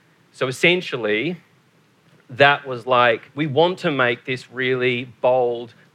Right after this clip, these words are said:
rigorous art house film. Who are the people in New Zealand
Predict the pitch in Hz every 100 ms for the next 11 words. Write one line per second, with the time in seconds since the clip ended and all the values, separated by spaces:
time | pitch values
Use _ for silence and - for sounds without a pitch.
0 | _ 120 131 123 120 113 - - _ _
1 | _ 123 127 110 127 117 - - 165 117
2 | 104 160 190 _ _ _ _ - 170 165
3 | 143 135 143 139 139 127 131 123 104 120
4 | 131 113 101 151